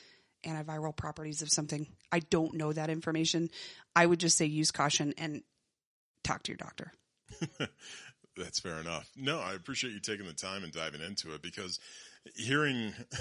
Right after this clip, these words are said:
Speaker 2: <laughs> just hearing, I mean, if you spent any time on social media, especially when Joe Rogan came out and was talking about it, uh, that lit up the, the lines and you're,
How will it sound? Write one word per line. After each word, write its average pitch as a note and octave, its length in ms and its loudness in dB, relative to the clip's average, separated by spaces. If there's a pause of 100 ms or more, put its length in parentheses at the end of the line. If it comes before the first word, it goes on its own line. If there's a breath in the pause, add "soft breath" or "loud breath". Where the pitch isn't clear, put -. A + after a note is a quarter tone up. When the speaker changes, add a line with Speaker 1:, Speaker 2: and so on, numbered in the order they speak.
(100)
Speaker 2:
<laughs> - 720 -4
just C3+ 380 2
hearing, F#2+ 500 -4
I G2 60 -4
mean, F2 200 -6
if E2+ 200 -6
you B2+ 120 -8
spent F2+ 360 -4
any E2+ 200 -4
time E2+ 280 -6
on D#2 120 -6
social E2 320 -6
media, D#2 340 -6
especially A2+ 460 -4
when D#2+ 180 -8
Joe D2+ 240 -8
Rogan D2 320 -8
came D#2 240 -8
out D2+ 180 -6
and E2 140 -12
was D#2 140 -6
talking E2+ 340 -6
about E2 240 -4
it, E2 100 -6 (400 loud breath)
uh, F#2 260 0 (100)
that G#2+ 260 -6 (160)
lit A#2 480 -4
up G#2 180 -6
the, E2+ 220 -4 (260)
the G#2 100 -4
lines F2+ 520 -4
and D#2+ 120 -10 (280)
you're, F2+ 180 -8